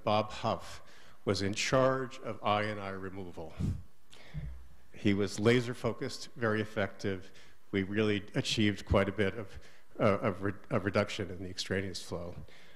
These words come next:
Then Bob became the head of the P S O C, had less time to spend. We were somewhat less effective.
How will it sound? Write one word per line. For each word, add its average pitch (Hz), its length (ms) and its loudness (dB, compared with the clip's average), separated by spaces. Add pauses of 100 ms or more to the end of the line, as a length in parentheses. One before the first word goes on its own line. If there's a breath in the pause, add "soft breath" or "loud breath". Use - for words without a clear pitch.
(140)
Then 143 180 8
Bob 127 260 4
became 110 560 2 (160)
the 110 220 -4
head 113 220 2
of 104 120 -2
the 101 100 -4
P 101 220 -2
S 95 160 -2
O 92 100 -4
C, 107 440 0 (380 loud breath)
had 101 200 2
less 107 240 4
time 107 240 4
to 107 80 -2
spend. 101 600 4 (1000 soft breath)
We 113 160 0
were 95 160 0
somewhat 107 320 2
less 104 220 4
effective. 95 640 0